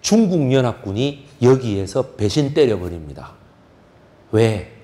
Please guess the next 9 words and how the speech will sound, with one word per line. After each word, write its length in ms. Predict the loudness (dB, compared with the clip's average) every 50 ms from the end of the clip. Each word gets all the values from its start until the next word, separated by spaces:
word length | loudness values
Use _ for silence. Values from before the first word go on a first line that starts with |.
| -20 -20 -20 -20 -20 -14 -2
장제스가 520 | 0 0 2 2 0 0 0 -2 -4 -4
배신하라 460 | -4 -4 -4 -4 -2 -4 -2 -4 -4
그랬거든. 440 | -6 -8 -10 -10 -10 -10 -10 -10 -14 -16 -18 -20 -20 -20 -20 -20 -20 -20 -20 -20 -20 -20 -20 -20 -20 -20 -20 -20 -20 -20 -10 -6 -2 2 4
야, 120 | 4 6
이거 200 | 6 6 4 4
조선 380 | 4 2 4 4 4 4 6 4
독립군이 580 | 6 6 6 4 4 4 2 2 4 2 2
너무 680 | 2 2 2 2 2 4 4 6 6 6 6 6 6 6
이게 500 | 4 6 6 6 6 6 6 2 -2 -8